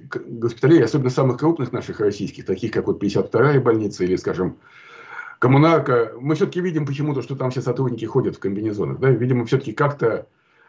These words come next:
ну, избыточно себя защищают в определённой степени. Но, может быть, в этом есть необ-, необходимость в связи с, именно с омикроном. Понимаете, вот омикрон всё-таки самый заразный штамм. И вот когда мы говорим о том, что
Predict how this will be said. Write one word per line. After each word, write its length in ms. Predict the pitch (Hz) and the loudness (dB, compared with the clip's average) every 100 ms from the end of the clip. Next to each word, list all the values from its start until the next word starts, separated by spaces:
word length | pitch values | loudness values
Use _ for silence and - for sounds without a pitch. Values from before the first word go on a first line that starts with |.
| - - - | -20 -20 -10
ну, 220 | - 139 127 | 0 2 4
избыточно 720 | 135 135 151 104 - 104 92 | 2 2 0 -2 -6 -6 -6
себя 220 | 127 113 | -4 -4
защищают 680 | 110 113 135 202 131 - - _ _ _ | -4 -6 0 2 2 0 -12 _ _ _
в 80 | - | -6
определённой 300 | 127 147 127 | 0 2 2
степени. 300 | 127 143 101 | 2 -2 0
Но, 80 | 123 | 0
может 180 | 180 165 | 2 0
быть, 80 | 170 | 0
в 40 | |
этом 160 | 165 165 | 0 2
есть 220 | 170 151 | 2 2
необ-, 260 | 151 139 143 | -2 -2 -4
необходимость 500 | 151 165 170 214 - | -4 -2 -2 -2 -2
в 20 | |
связи 200 | 160 175 | -2 -2
с, 100 | - | -4
именно 300 | 185 180 180 | -2 0 0
с 100 | 139 | 2
омикроном. 600 | 175 165 170 156 95 73 | 2 2 4 2 0 -8
Понимаете, 380 | 98 127 165 135 | -8 -2 -2 -2
вот 100 | 131 | -2
омикрон 480 | 143 139 208 196 - _ _ | 0 2 2 0 -4 _ _
всё-таки 280 | 175 156 143 | -2 0 -2
самый 280 | 196 202 175 | 0 2 2
заразный 440 | 180 175 147 143 | 0 0 -2 -4
штамм. 460 | 139 - 123 87 87 | -8 -6 -6 -6 -6
И 40 | |
вот 220 | 123 135 - | -8 -8 -8
когда 380 | 143 156 170 | -6 0 2
мы 120 | 156 160 | 0 -2
говорим 320 | 160 160 160 | -2 0 0
о 60 | |
том, 180 | 160 202 | 0 -2
что 460 | 147 156 143 131 | -4 -2 0 0